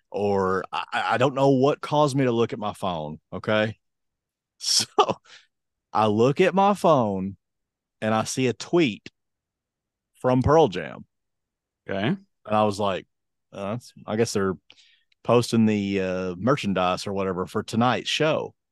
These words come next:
Speaker 1: Well, I click on it, and I'm trying, you know, get, I'm driving down the road seventy-something miles an hour, and I look at the post on the, on Twitter, or what, I guess it's called X now. Is that what it's called?
Speaker 2: Mm-hmm.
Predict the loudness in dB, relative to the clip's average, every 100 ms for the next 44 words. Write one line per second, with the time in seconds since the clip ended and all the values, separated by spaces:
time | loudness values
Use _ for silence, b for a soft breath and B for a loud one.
0 | _ _ _ _ -4 -2 -2 2 2 4
1 | 4 2 -2 -6 0 0 0 -4 -6 -10
2 | _ _ -2 0 2 2 2 0 2 0
3 | -2 -4 -4 -6 -4 0 0 -2 -4 -2
4 | -4 -6 _ _ _ _ _ -6 -2 0
5 | 0 0 -2 -4 -6 -6 0 4 4 4
6 | -2 -6 -4 -2 -4 -8 -12 -12 _ -6
7 | -6 0 4 4 4 2 0 -2 -6 -10
8 | -4 -2 -2 -2 -4 -2 -2 0 -2 -2
9 | -2 -2 0 0 0 -2 -2 -2 0 0
10 | 0 0 -2